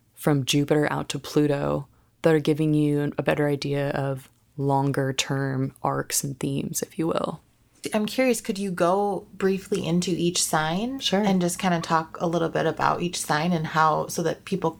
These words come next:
Speaker 2: listening maybe could learn their sign and learn something about themselves
Speaker 1: Sure.
Speaker 2: or about this next year and how that would apply to them?
Speaker 1: Yeah. Well, one major disclaimer,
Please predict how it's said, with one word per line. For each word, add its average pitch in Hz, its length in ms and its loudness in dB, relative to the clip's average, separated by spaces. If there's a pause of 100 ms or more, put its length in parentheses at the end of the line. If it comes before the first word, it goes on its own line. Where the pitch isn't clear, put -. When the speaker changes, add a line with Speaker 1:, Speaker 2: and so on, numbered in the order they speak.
(120)
Speaker 2:
listening 170 420 0
maybe 160 460 -2
could 151 320 -2 (260)
learn 170 200 2
their 160 160 0
sign 160 340 0
and 156 140 -2
learn 156 180 -2
something 160 260 -4
about - 240 0
themselves 190 640 0
Speaker 1:
Sure. 190 220 4
Speaker 2:
or - 40 0
about 175 220 -2
this 185 180 -8
next 180 260 -6
year 190 140 -2
and 170 140 -2
how 156 140 -2
that - 160 -2
would - 100 -4
apply - 240 -6
to 170 80 -2
them? 226 320 -4 (200)
Speaker 1:
Yeah. 165 340 0 (720)
Well, 185 180 10
one 180 260 6
major 160 280 6
disclaimer, 143 720 2